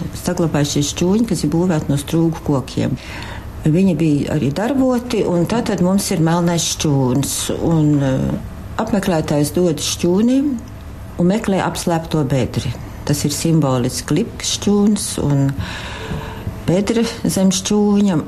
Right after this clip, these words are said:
un, uh, tas cilvēks dodas šķūnī, un viņš to bedri meklē. Viņš iet pa labirintu,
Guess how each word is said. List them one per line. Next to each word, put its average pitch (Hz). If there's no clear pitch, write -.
un, 165
uh, 143
tas 165
cilvēks 165
dodas 160
šķūnī, 226
un 165
viņš 185
to 170
bedri 175
meklē. 143
Viņš 139
iet 175
pa 151
labirintu, 202